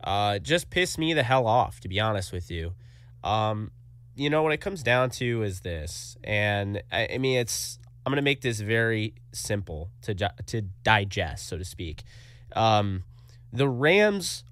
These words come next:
offense is more of a problem than, than their defense. 'Cause at the end of the day, if they can't, you know, if they're not able to score, i-, if they can't score,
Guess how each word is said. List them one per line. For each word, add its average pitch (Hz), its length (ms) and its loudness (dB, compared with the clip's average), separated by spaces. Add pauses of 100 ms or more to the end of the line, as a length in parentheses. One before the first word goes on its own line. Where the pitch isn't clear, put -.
(120)
offense 127 540 6
is 104 140 -2
more 113 120 0
of 104 100 0
a 101 40 -2
problem 95 300 -2
than, 92 240 -8 (120)
than 110 160 0
their 104 140 -2
defense. 87 500 -8 (600)
'Cause 110 140 0
at 127 120 4
the 135 100 2
end 160 120 4
of 196 40 0
the 170 80 4
day, 131 520 4 (1120)
if 131 180 2
they 143 220 2
can't, 160 540 2 (500)
you 139 120 0
know, 123 120 4
if 120 100 0
they're 165 140 4
not 170 220 4
able 143 320 0
to 123 80 -2
score, 120 600 -2 (260)
i-, 123 160 2
if 117 160 -6
they 190 160 4
can't 170 340 -2
score, 131 520 -2